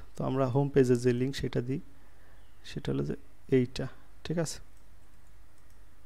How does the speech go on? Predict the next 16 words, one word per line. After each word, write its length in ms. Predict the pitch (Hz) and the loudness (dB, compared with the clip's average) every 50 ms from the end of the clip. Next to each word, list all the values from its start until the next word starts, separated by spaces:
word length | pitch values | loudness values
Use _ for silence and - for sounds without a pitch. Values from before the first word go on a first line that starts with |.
| - - - - - - - - - - - - - - - - 143 | -10 -10 -10 -10 -10 -10 -10 -10 -10 -10 -10 -10 -10 -10 -10 -8 4
যাতে, 240 | 131 147 143 - - 151 139 - - - - - | 6 6 6 6 2 -4 -4 -4 -6 -6 6 8
যেন 200 | 151 147 160 170 | 10 10 10 10
কেউ 140 | - 190 185 | 12 12 12
ওখানে, 220 | 160 - 170 170 196 196 - 147 | 12 12 10 6 6 6 6 6
ওখানে 200 | 139 - 165 175 | 8 8 8 8
হোম 140 | 151 151 143 - | 8 8 8 10
পেজে 140 | 143 139 | 10 10
চলে 160 | 123 127 120 120 | 10 8 8 8
যায়। 100 | 123 131 | 8 8
আমি 220 | 135 135 147 151 147 156 | 8 6 6 6 6 6
লিখে 140 | 151 156 156 151 | 8 8 8 8
দিই 160 | 151 160 165 170 | 8 8 6 6
যে 40 | 214 - - - - - - - - - - - 127 123 120 127 143 | 4 2 -2 -8 -10 -10 -8 -8 -10 -8 -6 -4 -4 -4 6 12 12
back 280 | 143 143 151 180 202 - - - - - - - - - | 12 12 12 12 12 10 2 -6 -10 -10 -10 -8 0 6
to 120 | 147 143 156 190 247 262 - - - - - - - - - - - - - - - - - - - - - - - - - - - - - - - - | 10 12 12 12 10 8 2 -6 -10 -10 -10 -10 -10 -10 -10 -10 -10 -10 -10 -10 -10 -8 -8 -8 -8 -8 -8 -10 -10 -10 -10 -10 -10 -10 -10 -8 -8 -4
home, 360 | - - 131 131 127 120 117 | 4 6 8 8 8 6 4